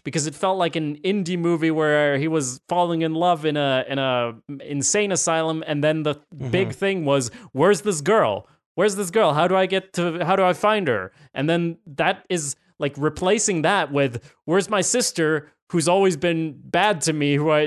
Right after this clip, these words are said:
Speaker 1: like, the, the scenes we've had together have been all lacking chemistry.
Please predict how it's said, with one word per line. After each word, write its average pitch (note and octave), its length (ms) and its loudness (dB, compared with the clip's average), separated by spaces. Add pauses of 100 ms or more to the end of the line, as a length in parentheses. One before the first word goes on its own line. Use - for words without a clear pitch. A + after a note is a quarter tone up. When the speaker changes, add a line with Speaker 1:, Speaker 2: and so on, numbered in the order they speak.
Speaker 1:
like, C#3 280 -2
the, C#3 300 2
the B2+ 80 -4
scenes F#3 340 -2
we've D#3 180 0
had E3 260 2
together D3 400 0
have B2 180 -2
been C#3+ 180 0
all D#3+ 540 2
lacking D#3 400 0
chemistry. E3 560 -2